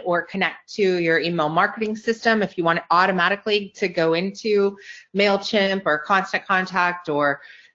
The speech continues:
uh, Get Drip or any of those systems. You can do that as well. That's the form system.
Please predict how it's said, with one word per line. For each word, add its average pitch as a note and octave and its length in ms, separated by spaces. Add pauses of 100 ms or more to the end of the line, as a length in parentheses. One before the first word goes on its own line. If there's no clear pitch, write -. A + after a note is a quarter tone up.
uh, C3+ 240
Get E3 320
Drip G3 400
or C#3 200
any G3 220
of F3+ 120
those F3 300
systems. G#3+ 460
You F3 80
can F3 160
do E3 80
that D3+ 180
as C#3+ 140
well. F3 340 (3250)
That's F#3+ 340
the G#3 120
form F#3 360
system. A#3 580